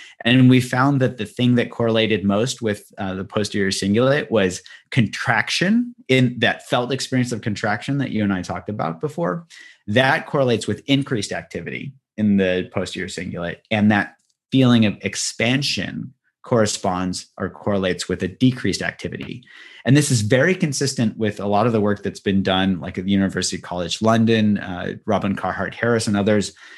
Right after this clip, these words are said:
with, uh, psychedelics, where they, um, injected the psilocybin, which is the active ingredient of mag-, magic mushrooms,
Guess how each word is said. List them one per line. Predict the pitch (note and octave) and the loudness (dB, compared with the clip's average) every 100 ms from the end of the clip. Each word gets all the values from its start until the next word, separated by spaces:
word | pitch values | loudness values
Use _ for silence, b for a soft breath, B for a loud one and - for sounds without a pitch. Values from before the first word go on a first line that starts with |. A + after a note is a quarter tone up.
| B | B
with, | A#2 A2+ G#2+ - | 2 2 2 0
uh, | G#2+ | 0
psychedelics, | - A2 G#2+ A2+ A#2+ E2 - | 0 0 2 2 2 -2 -4
where | G#2+ | -4
they, | G2 G#2 G2+ G2 | 0 2 2 0
um, | F2+ F#2 F#2 F#2+ - - - | -2 -4 -4 -6 -6 -10 0
injected | A#2+ A2 A#2 A2 A#2 G#2+ G#2 G2 G#2 - G2+ | 2 4 2 2 2 4 2 -2 -8 -8 -4
the | F#2+ F#2 F#2 F#2+ D2 C2+ - | -2 0 -2 -6 -10 -14 -10
psilocybin, | - G#2+ G#2 F#2+ G#2+ G2 E2 | -2 0 2 2 0 0 -2
which | F2+ - | -4 -6
is | F#2 | -4
the | - | -4
active | F2+ G2+ | -4 -2
ingredient | G2 F#2+ F#2+ F#2+ F#2 E2 | 0 0 -2 -2 -2 -4
of | E2+ | -4
mag-, | E2+ - - | -6 -8 -2
magic | G#2 F#2+ - | 0 0 -2
mushrooms, | C3+ D#3 C#3 C3 B2+ | -2 0 0 0 -2